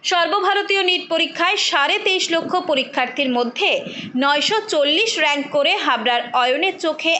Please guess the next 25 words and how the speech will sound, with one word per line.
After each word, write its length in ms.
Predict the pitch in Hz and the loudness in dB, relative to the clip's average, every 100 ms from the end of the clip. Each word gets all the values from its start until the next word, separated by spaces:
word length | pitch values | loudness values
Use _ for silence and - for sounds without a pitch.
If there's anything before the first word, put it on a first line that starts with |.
| - | 0
এখন 420 | 240 233 381 403 | -2 -2 -4 0
যেন 240 | 381 339 233 247 - - - | 0 2 0 0 -4 -8 -2
অন্য 320 | 294 262 202 | 0 0 0
স্বপ্ন। 500 | - 214 - 240 226 233 - - - - | 0 -2 -2 -2 -2 -4 -16 -14 -8 -2
তবে 220 | 370 403 | 0 2
তার 260 | 381 339 | 2 2
সাফল্যে 520 | 381 403 427 415 381 381 | 2 2 2 2 2 2
যেন 300 | 349 339 285 | 2 0 2
গর্বিত 420 | 302 262 320 403 | 0 2 0 0
গোটা 560 | 403 247 302 302 320 | 0 0 0 0 0
হাবড়াবাসী। 760 | 294 233 196 208 190 208 269 240 - - - - 262 | 0 0 0 0 0 0 0 -2 -6 -18 -20 -10 -2
জানা 260 | 320 349 | 0 2
গিয়েছে, 540 | 359 427 427 370 247 240 - - | 2 0 2 0 0 -2 -8 -4
সর্বভারতীয় 880 | - 320 320 392 349 370 370 359 359 | 0 2 2 0 2 0 2 2 2
নিট 320 | 294 285 - | 2 0 0
পরীক্ষায় 520 | 262 269 - 294 349 | 0 0 -2 0 0
হাবড়ার 520 | 294 240 233 254 262 269 - - - | 0 0 0 0 0 -2 -8 -8 0
তিন 280 | 370 403 403 | 0 2 2
নম্বর 260 | 370 370 - | 2 0 0
পৌরসভা 560 | 311 285 285 285 269 277 | 0 2 0 0 0 0
এলাকার 520 | - 262 269 320 330 | 0 0 0 0 0
হাটথুবা 720 | 285 262 254 - - 330 349 | 0 0 0 -2 -8 0 0
সরকারপাড়ার 800 | 339 311 277 339 349 349 339 339 339 | 2 0 0 0 0 2 2 0 -2
কৃতি 300 | 311 302 392 | -4 -2 0
ছাত্র 600 | 415 - 247 - 285 403 | -2 -2 -2 0 0 0